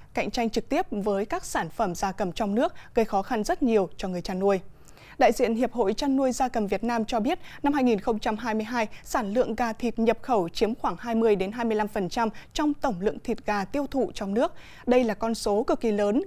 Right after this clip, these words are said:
gây áp lực với sản phẩm gia cầm nội địa, và nếu chúng ta không có các biện pháp bảo vệ sản xuất trong nước, thì Việt Nam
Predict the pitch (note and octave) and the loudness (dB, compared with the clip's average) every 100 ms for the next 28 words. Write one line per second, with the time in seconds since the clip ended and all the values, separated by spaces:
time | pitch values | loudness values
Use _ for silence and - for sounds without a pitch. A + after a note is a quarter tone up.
0 | G4 G#3+ G3 E4+ D4+ A#3+ A3 G#3+ G#3+ G#3 | 0 0 0 -2 2 2 4 0 0 2
1 | A#3 G4 - C4 F3+ C4+ G3 F3+ D#4 C#4+ | 2 0 0 -2 0 0 0 -2 -4 0
2 | A3 A3 A3+ B3 - - - B3+ C4+ C4 | 2 4 4 4 2 0 -10 0 4 4
3 | C4+ D#4 D#4+ D#4 F4+ E4+ D#4 E4 C#4 A3 | 4 2 0 0 0 -2 0 0 2 0
4 | F4+ E4 A3+ - C#4+ F4+ A3 G3 E3 F#3 | 0 0 -2 0 -4 -2 0 -2 0 -4
5 | - A3+ E3 - F#4 - - - A3+ G#3+ | -2 -4 -4 -2 -2 -2 -12 -4 -2 0
6 | F4+ - - - D4+ C4 A#3 C4 C4+ D4 | -2 -4 -16 -2 2 2 4 4 4 2